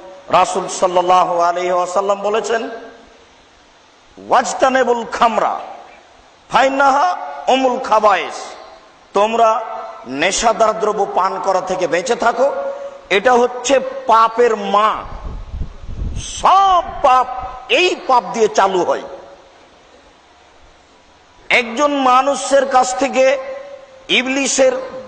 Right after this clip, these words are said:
যে কোনো পাপ করে নেওয়া সহজ, ওই সময়তে যখন ইবলিস তাকে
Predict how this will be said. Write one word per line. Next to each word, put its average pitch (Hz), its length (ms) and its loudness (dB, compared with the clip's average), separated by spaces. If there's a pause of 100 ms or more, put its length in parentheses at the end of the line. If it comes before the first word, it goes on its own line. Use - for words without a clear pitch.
(120)
যে 349 160 0
কোনো 349 420 0
পাপ 262 200 4 (140)
করে 254 220 4
নেওয়া 240 260 2
সহজ, 226 540 0 (440)
ওই 285 200 4
সময়তে 262 640 2 (420)
যখন 240 540 2
ইবলিস 208 600 -2
তাকে 220 420 2